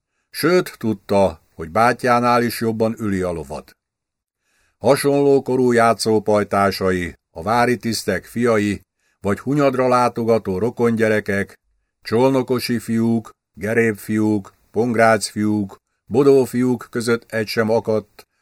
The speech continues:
aki lovaglás dolgában csak nyomába is léphetett volna. De a megeresztett kantár Szilaj örömének ürömcsepp volt a fenekén. Mit ér mindez, ha nem állhat ki tornára?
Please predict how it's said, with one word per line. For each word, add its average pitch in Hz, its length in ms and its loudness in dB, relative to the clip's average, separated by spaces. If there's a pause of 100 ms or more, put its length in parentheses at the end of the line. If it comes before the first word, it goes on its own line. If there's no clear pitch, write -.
(100)
aki 95 280 -2
lovaglás 127 580 2
dolgában 113 600 2
csak 90 240 -4
nyomába 107 460 0
is 82 160 -10
léphetett 98 560 -4
volna. 76 460 -14 (1200)
De 95 120 -2
a 95 120 4
megeresztett 151 720 2
kantár 123 520 0
Szilaj 117 420 2
örömének 107 680 0
ürömcsepp 107 540 -4
volt 104 360 -2
a 104 120 -4
fenekén. - 640 -12 (1000)
Mit 180 260 0
ér 147 220 4
mindez, 98 640 0 (140)
ha 90 120 -10
nem 160 200 -2
állhat 135 400 0
ki 120 160 -6
tornára? 80 640 -6